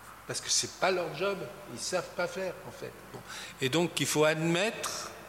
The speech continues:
euh, que quand il y a une connaissance nouvelle, c'est, c'est la même idée que celle que j'ai développée avant, d'une certaine manière. Quand il y a une connaissance nouvelle, il faut qu'elle puisse s'exprimer, il faut qu'elle puisse se réaliser, et,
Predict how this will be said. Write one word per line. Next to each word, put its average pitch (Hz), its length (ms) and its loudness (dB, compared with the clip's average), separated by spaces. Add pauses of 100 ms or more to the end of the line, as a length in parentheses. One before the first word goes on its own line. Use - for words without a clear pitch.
(720)
euh, 131 180 0 (100)
que 143 180 4 (120)
quand 175 240 2
il 180 80 4
y - 20 8
a 190 60 4
une 185 100 2
connaissance 175 640 4
nouvelle, 151 560 4 (500)
c'est, - 220 2
c'est 160 140 2
la 160 80 2
même 175 200 2
idée 170 200 4
que 170 60 0
celle 156 180 -2 (160)
que 151 80 0
j'ai 147 100 -2
développée 147 400 -2
avant, 160 220 0
d'une 135 160 -6
certaine 131 280 0
manière. 127 200 -2 (240)
Quand 147 180 4
il 156 100 4
y 180 40 6
a 180 40 4
une 175 120 2
connaissance 151 520 4
nouvelle, 151 420 4
il 147 60 -2
faut 175 140 2
qu'elle 160 180 0
puisse 160 200 0
s'exprimer, 147 680 -2 (340)
il 135 80 -4
faut 165 120 4
qu'elle 175 180 4
puisse 175 240 4
se 175 100 4
réaliser, 151 840 6 (360)
et, 175 360 6